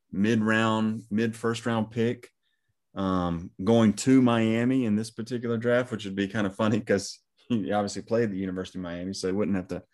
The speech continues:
move very far, but a lot of talent, a lot of, uh, just like you said, just so much intrigue, the first round all the way through Mister Irrelevant.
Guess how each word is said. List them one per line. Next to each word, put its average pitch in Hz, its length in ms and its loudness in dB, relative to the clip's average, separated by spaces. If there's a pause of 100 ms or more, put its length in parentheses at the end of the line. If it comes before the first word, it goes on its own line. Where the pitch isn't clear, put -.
(540)
move 139 320 6
very 95 240 4
far, 92 280 -2
but 90 200 -6
a - 720 -20
lot 156 180 2
of 202 80 -2
talent, 120 440 2
a - 20 -2
lot 147 200 2
of, - 260 0
uh, 101 380 -4
just 156 320 -8
like 170 200 -2
you 165 60 -8
said, 113 320 4
just 98 240 -6
so 156 160 2
much 170 220 0
intrigue, 123 760 0
the - 60 -16
first 135 400 -2
round 123 440 -2
all 113 260 2
the 110 60 0
way 104 220 0
through 95 460 -4
Mister 95 340 -4
Irrelevant. 87 560 -4